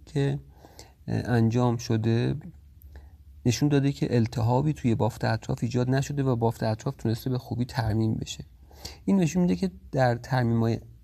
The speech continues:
در ترمیم‌ها اون عمق ترمیم نیست که باعث التهاب و بافت اطراف می‌شه، بلکه اون میکرو لیکیج، اه، که در لبه‌ها اتفاق میفته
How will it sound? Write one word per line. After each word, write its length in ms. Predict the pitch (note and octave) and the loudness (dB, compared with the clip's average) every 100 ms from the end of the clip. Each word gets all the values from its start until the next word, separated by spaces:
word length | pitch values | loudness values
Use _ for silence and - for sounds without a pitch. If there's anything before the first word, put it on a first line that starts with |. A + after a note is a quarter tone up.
| B2+ | 0
در 180 | B2 A#2+ | 2 2
ترمیم‌ها 600 | C3 B2+ A#2 A#2+ D3+ G3+ - | 2 0 0 0 -2 -4 -2
اون 200 | E3+ - - | -2 -2 -2
عمق 760 | D#3 D#3 E3+ E3 D#3 B2+ A2+ A2+ - | 4 4 4 2 2 2 2 0 0
ترمیم 340 | B2 A#2+ D3 | 2 2 2
نیست 260 | E3 F3 - | 2 0 -2
که 80 | C#3+ | -2
باعث 320 | A2+ A#2 A#2+ B2 - - - - - - - | 0 -2 -4 -8 -10 -20 -20 -20 -20 -20 -12
التهاب 440 | - A2+ A#2 A2 A2 | -2 -2 2 2 2
و 100 | G#2 | 0
بافت 300 | C3 A2 - | 0 -4 0
اطراف 360 | A2+ A2 A2 - | -2 0 -4 -6
می‌شه، 180 | A2+ - | -8 -4
بلکه 300 | B2+ D#3 E3 | -4 -2 0
اون 120 | E3 | 4
میکرو 500 | C3 B2 - A#2+ A#2 | 4 2 0 0 0
لیکیج، 760 | A#2 A2+ - D#3 D#3 B2+ - - - _ _ - - - - - | 0 -2 -2 2 2 2 -8 -18 -20 _ _ -20 -20 -20 -16 -6
اه، 240 | - A2 | -4 -4
که 220 | - B2 | -2 0
در 180 | A#2 A2 | 2 4
لبه‌ها 420 | G#2+ G#2 G#2 - | 4 2 2 -2
اتفاق 460 | A2+ - A2+ A2 A2 | -4 -4 -4 -2 0
میفته 540 | A2 A#2 - B2 G#2+ | -2 -2 0 0 0